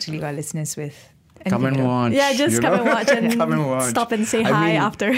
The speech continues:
Speaker 2: <laughs> instead of judging the technology from the outside and from what you know, this, this would present the technology in a different light.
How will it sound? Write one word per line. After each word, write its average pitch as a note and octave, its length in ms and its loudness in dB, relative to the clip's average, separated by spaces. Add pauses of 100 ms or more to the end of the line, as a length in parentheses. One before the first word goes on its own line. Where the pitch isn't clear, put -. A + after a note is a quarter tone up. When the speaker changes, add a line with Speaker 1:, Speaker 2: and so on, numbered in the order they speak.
Speaker 2:
<laughs> - 100 -10
instead F3+ 360 2
of E3+ 100 2
judging D#3 320 0
the D3+ 80 0
technology C3 500 0
from C3 160 0
the B2+ 100 2
outside A#2 680 0
and B2+ 220 -2
from A#2+ 160 0
what A#2+ 140 0
you A#2 100 2
know, A2+ 760 2
this, A2+ 400 -4
this B2 320 -2
would C3+ 180 0
present A#2+ 400 0
the A2+ 100 -4
technology A2+ 480 -2
in A2+ 120 0
a A2+ 40 0
different A2 320 -4
light. F#2 300 -6